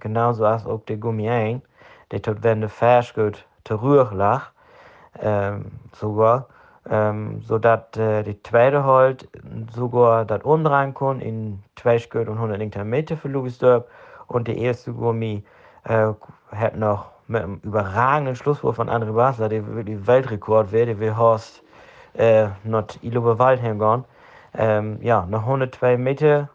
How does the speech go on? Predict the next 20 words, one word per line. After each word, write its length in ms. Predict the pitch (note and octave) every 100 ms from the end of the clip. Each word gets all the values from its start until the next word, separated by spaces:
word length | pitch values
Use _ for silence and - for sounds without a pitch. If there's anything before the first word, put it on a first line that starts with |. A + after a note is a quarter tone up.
| _
für 240 | - A#2
Obgang 340 | A2+ A2+ G#2+ G#2+
Schott, 460 | D#3 D#3+ - - _ -
Utgang 420 | D3+ - D3 C#3
ist. 320 | C#3 C3+ - _ - - -
Ähm, 340 | - A#2 A2+ A2
im 120 | A2
zweiten 340 | - C#3+ C#3+
Gummi 500 | C#3 C3+ B2+ B2 B2 A#2 -
kann, 560 | - A#2 A2+ A2+ G#2+ G2+ -
ja, 340 | G#2+ F#2+ - _ _ _ _ _ _ _ _ _ _ _ - A2+
das 380 | A2+ G#2+ - -
zweite 340 | - B2 A#2+ A#2
Gummi 360 | A#2+ A#2 A2+
hat 200 | G#2+ A#2
so 180 | A2+ G#2+
wacker 320 | C3 B2 B2+
holen, 420 | D3 D#3 D3 C#3+ C#3 - - - -
hat 220 | A#2+ D#2+
noch 560 | F#2+ A#2 G#2 - -